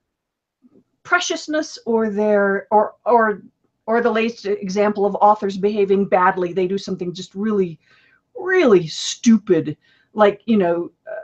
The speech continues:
uh, start a flame war on Goodreads or something for no reason. You know, they took umbrage at somebody's review, and she's like, "You have no control over reviews, lady.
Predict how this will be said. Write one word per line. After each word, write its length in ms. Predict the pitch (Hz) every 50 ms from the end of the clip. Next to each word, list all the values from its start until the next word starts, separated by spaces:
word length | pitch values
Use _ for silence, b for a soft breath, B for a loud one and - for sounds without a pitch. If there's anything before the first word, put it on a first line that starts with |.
| - -
uh, 80 | -
start 300 | - - - 320 320 277
a 40 | 214
flame 460 | - - 220 202 208 226 240 220 208
war 440 | 196 185 170 165 156 151 143 139 - -
on 360 | 185 175 - 180 175 165 151
Goodreads 600 | 151 208 220 185 185 185 180 160 151 139 135 156
or 80 | 156 156
something 380 | - - 185 175 - 196 185
for 140 | - 294 311
no 280 | 311 320 330 330 330 320
reason. 540 | 311 311 311 285 262 269 240 196 165 156 - _ _ _ _ _ _ _ _ _ _ _ _ _ _ _ _ _ _ _ _ - _ _ _ - - _ - - - - - - _ _ _ _ _ _ -
You 160 | 269 311 269
know, 80 | 254 240
they 100 | 277 285
took 240 | - 370 370 - -
umbrage 420 | 285 269 262 247 247 220 185 170 202
at 140 | 196 - -
somebody's 760 | - - - 285 277 277 262 269 262 262 254 240 220 190 202
review, 580 | 202 214 202 180 185 196 208 202 190 180 175 175
and 180 | 170 190 196
she's 200 | - - - 208
like, 200 | 214 208 196 - _ _
"You 200 | 214 226 254 233
have 180 | 220 220 220
no 100 | 262 277
control 420 | 269 - 285 277 - 254 233 220 220
over 180 | 208 208 196
reviews, 400 | 185 190 175 185 185 175 170 -
lady. 300 | 180 170 175 175 175 -